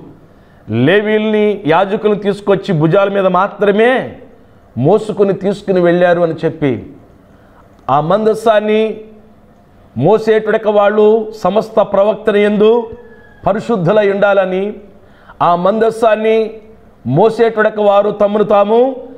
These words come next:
ప్రతిష్ఠించుకుని ఉండాలని, ఆ మందస్సాన్ని మోసేవారు ప్రత్యేకముగా ఉండాలని గత పాఠములో మనము నేర్చుకున్నాం. అలాగే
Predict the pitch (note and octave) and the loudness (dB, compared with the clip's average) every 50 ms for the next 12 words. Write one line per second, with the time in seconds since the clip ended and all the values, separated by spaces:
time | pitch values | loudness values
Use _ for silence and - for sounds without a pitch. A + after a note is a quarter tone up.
0 | - - - - - D3+ F3+ F3 - A3+ - - - B3 A3+ G#3+ - F3+ G#3+ G#3+ | -20 -20 -20 -8 -4 -4 -4 -2 -4 -8 -6 -2 -2 -2 -2 -2 -2 -2 -2 0
1 | G3+ G3 G3 G3+ G3 G3 F#3+ F3+ F3+ F#3 G3+ G#3+ A3 A3 - - - - - - | 0 2 2 2 2 2 0 0 -2 -4 -4 -4 -6 -10 -14 -20 -20 -20 -20 -20
2 | _ - - - D3+ F3+ F3+ F3 G3 A3+ A3+ A3+ A3 A3 A3 A#3 G#3+ G#3 G#3+ G3+ | _ -14 -4 -2 0 0 0 0 -2 0 2 0 0 0 2 0 2 2 0 0
3 | F#3+ G3 A3+ A3 A3 A3+ A3 G#3 G#3+ G3+ G3+ G3+ G#3 G3 F#3 D#3+ C3 - - - | 2 2 2 2 2 0 0 2 2 2 2 2 2 2 0 0 -2 -6 -12 -18
4 | - - - - F3+ F3+ F3+ - - A3 A3 A#3 A#3 A#3 A#3+ A#3 A3+ G#3 A3+ A3 | -20 -10 -4 -4 -4 -4 -4 -2 2 4 4 4 4 2 0 0 2 4 4 2
5 | G#3 G#3 G3+ G3+ G3+ G3 G3 F#3+ F#3 F#3+ F#3 E3+ D3 A#2 - - - - - - | 2 2 2 2 2 4 2 2 2 0 0 0 -2 -4 -8 -14 -20 -20 -20 -20
6 | - - - _ _ - A#2+ D3+ D#3 - - - - E3+ F#3 G3 F#3+ G3+ F#3 F#3+ | -20 -20 -20 _ _ -2 -2 0 0 0 -2 -2 0 0 0 0 -2 -2 -2 0
7 | F#3+ F#3+ F#3 F#3 F3+ F3+ F3+ F#3 G#3+ C4+ E4 F#4 - - - - - - - - | 0 0 2 2 0 0 0 2 0 0 0 -2 -6 -12 -18 -20 -20 -20 -6 -2
8 | B2+ E3+ F#3 - - - - F3 D#3+ D#3 C#3 A#2 F#2+ - - - - - - - | 0 0 0 -2 -6 -6 -4 0 2 2 0 0 -2 -10 -18 -20 -20 -20 -20 -20
9 | - - - - - - - F3+ G3+ G3+ G3+ G3+ F#3+ G#3 G#3+ A3 A3+ G3+ - - | -20 -20 -20 -20 -4 -2 0 2 2 2 2 2 2 2 2 4 2 0 -2 -8
10 | - | -14